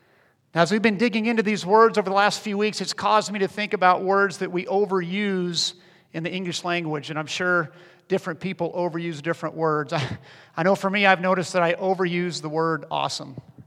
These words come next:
Like this, this week that I wrote this message, I probably said awesome twenty times. Now, if you say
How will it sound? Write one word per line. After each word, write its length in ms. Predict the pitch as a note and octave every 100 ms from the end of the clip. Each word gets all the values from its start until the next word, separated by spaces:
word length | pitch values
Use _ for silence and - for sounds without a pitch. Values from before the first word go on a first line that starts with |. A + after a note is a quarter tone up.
| _ _ - - - - _ _ _ _ _ _ _
Like 220 | D3+ C#3
this, 400 | D3 G3 - -
this 260 | - F#3+ -
week 220 | G3 A3
that 80 | G#3
I 60 | F#3
wrote 200 | G3 G3+
this 220 | G3 -
message, 340 | F#3 F#3+ F3+
I 80 | E3+
probably 440 | E3 F#3+ G3 F#3
said 220 | F3 F#3+ E3+
awesome 440 | F#3 F3 F3 D#3+ C#3+
twenty 300 | - F3 E3
times. 540 | D#3+ D3 C3 D#3+ - _ _ _ _ _ _ _ _ -
Now, 80 | E3+
if 100 | G3
you 100 | A#3+
say 260 | A#3+ A3